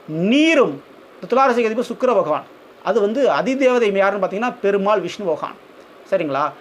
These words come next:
அப்படி நீரும் பெருமாளும் இணைந்திருக்கக்கூடிய திருத்தலங்களுக்கு சென்று வழிபாடு செய்வது. அது என்னன்னு பார்த்தீங்கன்னா நம்ம ஸ்ரீரங்கம் சொல்லலாம். ரெண்டு பக்கமே ஆறு ஓடக்கூடிய இடங்கள், நீர்நிலைகள் இருக்கக்கூடிய இடங்கள், அதுல பள்ளி கொண்ட பெருமாளாக படுத்திருக்கக்கூடிய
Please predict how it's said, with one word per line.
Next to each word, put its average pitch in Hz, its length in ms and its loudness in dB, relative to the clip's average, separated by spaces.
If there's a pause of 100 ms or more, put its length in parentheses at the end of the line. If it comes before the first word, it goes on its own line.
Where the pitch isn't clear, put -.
(320)
அப்படி 202 240 2 (260)
நீரும் 269 480 2 (360)
பெருமாளும் 220 520 2 (100)
இணைந்திருக்கக்கூடிய 220 880 0 (300)
திருத்தலங்களுக்கு 240 840 0
சென்று 190 220 -2
வழிபாடு 175 320 0
செய்வது. 135 180 -8 (400)
அது 185 80 2 (120)
என்னன்னு 208 240 -2
பார்த்தீங்கன்னா 196 340 -2 (140)
நம்ம 175 140 -2 (120)
ஸ்ரீரங்கம் 220 440 0
சொல்லலாம். 160 280 -2
ரெண்டு 208 200 -2
பக்கமே 233 400 0 (480)
ஆறு 208 200 4 (320)
ஓடக்கூடிய 175 400 2
இடங்கள், 160 280 -2 (320)
நீர்நிலைகள் 190 480 0
இருக்கக்கூடிய 180 340 0
இடங்கள், 175 300 -2
அதுல 196 240 2 (460)
பள்ளி 277 260 4
கொண்ட 277 160 4 (140)
பெருமாளாக 240 540 2
படுத்திருக்கக்கூடிய 185 580 0